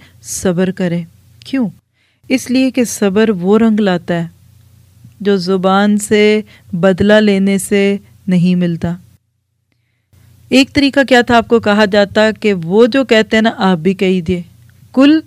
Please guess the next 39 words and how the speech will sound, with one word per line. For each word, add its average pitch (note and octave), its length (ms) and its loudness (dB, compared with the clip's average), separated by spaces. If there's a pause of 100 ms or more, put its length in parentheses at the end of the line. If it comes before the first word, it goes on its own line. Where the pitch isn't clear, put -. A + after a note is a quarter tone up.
(160)
عَلَىٰ G3+ 360 2
مَا G3 220 0
يَقُولُونَ"، F#3+ 640 -2
جو G#3 140 0
وہ A3 160 4
کہتے A3+ 280 0
ہیں G#3 80 -2
تم F#3 180 -4
بھی F#3+ 120 -2
کر F#3+ 180 -4
دو۔ F3+ 200 -8 (540)
فرق G3+ 260 -2
کیا B3 140 0
رہے A#3 200 2
گا؟ E3+ 120 -6 (1500)
آج G#3+ 280 2
ہم A3+ 60 2
تو B3+ 140 -2
کہتے B3+ 240 0
ہیں - 20 -8
نا، E4+ 80 -4
اینٹ A3+ 300 0
کے A#3+ 120 -2
جواب G3 300 2
میں G#3+ 100 0
پتھر۔ F#3+ 360 -4 (640)
اللہ G3 200 0
تعالیٰ G#3+ 320 -2
کہتا G3+ 240 -2
ہے، A#3 80 2
"اینٹ G#3 220 -2
کے G#3+ 120 -4
جواب F#3 260 -2
میں G3+ 100 -2
اینٹ F#3+ 200 -4
بھی F#3+ 120 -2
نہ F3+ 100 -4
مارو۔" E3+ 320 -6 (300)
کیوں؟ C#4 320 0